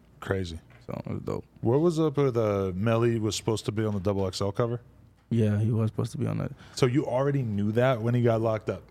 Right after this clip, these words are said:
Speaker 2: Yeah, we did. They
Speaker 1: Actually, that's a no-brainer, to be real. Like, that
Speaker 2: Yeah.
Speaker 1: was, that would have been a pretty clear-cut choice at that
Speaker 2: And
Speaker 1: time.
Speaker 2: I, I don't know who was it that time. Was it, like, that year it was Gunna? It was,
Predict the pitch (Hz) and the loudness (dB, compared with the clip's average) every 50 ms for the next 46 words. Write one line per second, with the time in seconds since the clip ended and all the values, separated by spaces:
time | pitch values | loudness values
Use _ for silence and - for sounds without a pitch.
0 | - - - - _ _ - 107 101 98 98 107 110 - 113 113 107 110 113 117 | -20 -20 -20 -20 _ _ -6 -4 -4 -4 -4 -6 -6 -4 -4 -2 0 0 0 0
1 | 113 104 - - 113 120 135 - - - - - - - _ _ - - 156 - | 0 -2 -4 0 0 0 0 0 -4 -12 -20 -20 -20 -20 _ _ 0 0 2 2
2 | - 196 165 139 131 123 127 110 104 104 98 87 90 87 87 90 87 82 80 - | 4 4 4 4 4 2 2 0 2 0 0 0 -2 -4 -4 -4 -6 -6 -6 -6
3 | 120 95 98 95 95 98 95 92 92 95 95 87 95 101 98 92 107 110 113 117 | -6 -4 -4 -4 -2 0 0 0 0 0 -2 0 0 0 2 2 0 0 -2 -4
4 | 113 - 123 110 98 92 92 85 92 87 87 - - 101 87 85 - - - - | -2 0 0 0 2 -2 -2 -4 -4 -4 -4 -4 -4 -4 -4 -4 -8 -10 -20 -18
5 | - - - - 110 98 90 87 - - - 107 95 90 - - - - - - | -12 -10 -4 -2 0 0 0 -2 -2 0 2 2 2 0 -4 -10 -8 -6 0 2
6 | 104 101 98 - - 98 92 101 92 - 151 131 107 104 - - - 139 143 143 | 2 2 2 0 -2 0 0 -2 0 2 4 4 4 2 -2 0 0 0 0 0
7 | - 147 165 180 196 185 185 170 156 160 170 175 180 180 160 147 135 - - - | -2 -2 0 0 0 0 0 0 0 0 0 2 2 2 2 0 -2 -2 0 -2
8 | 143 139 - 139 123 135 147 147 160 139 - 113 123 117 - 123 123 117 123 139 | -2 0 2 2 4 4 4 4 2 2 2 2 2 2 4 4 4 4 6 6
9 | 143 143 139 135 135 123 117 117 131 131 139 143 139 139 135 135 135 135 131 127 | 6 6 6 6 6 4 2 4 4 4 6 6 6 6 6 6 6 6 6 6
10 | 123 117 | 4 2